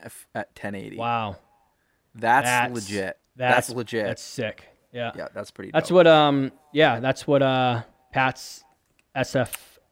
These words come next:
Speaker 2: five does.
Speaker 1: The so-, but that's straight
Speaker 2: The Sony.
Speaker 1: video, like, not a mirrorless
Speaker 2: Right,
Speaker 1: camera.
Speaker 2: right. That's just his video. Yeah, yeah.
Speaker 1: Yeah,
Speaker 2: Yeah.
Speaker 1: that's just a, a, a video camera. But, and even the regular Sony A seven three shoots ten eighty, hundred twenty frames per second. And that's, that, that's the, the middle camera that does good bo-,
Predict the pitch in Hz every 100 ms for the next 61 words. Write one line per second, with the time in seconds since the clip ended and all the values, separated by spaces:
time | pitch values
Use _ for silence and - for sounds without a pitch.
0 | _ - 127 127 107 101 98 - _ 123
1 | - 120 110 - 123 135 156 147 - -
2 | 143 120 107 139 127 110 95 - 120 110
3 | 123 110 104 98 101 98 165 165 151 147
4 | 120 135 - 143 131 113 127 113 113 117
5 | 110 113 113 - 117 107 101 - 101 101
6 | 98 _ - 104 - - 110 - - 104
7 | 101 - _ - 180 233 262 233 139 156
8 | 170 139 - - - 151 135 127 131 -
9 | 113 98 135 151 139 120 104 - - 110
10 | 98 95 98 95 95 - 98 - - -
11 | - 98 98 - 135 147 - - 135 143
12 | 143 - - 131 131 135 139 123 123 107
13 | 101 104 - 110 101 101 123 104 - 117
14 | 110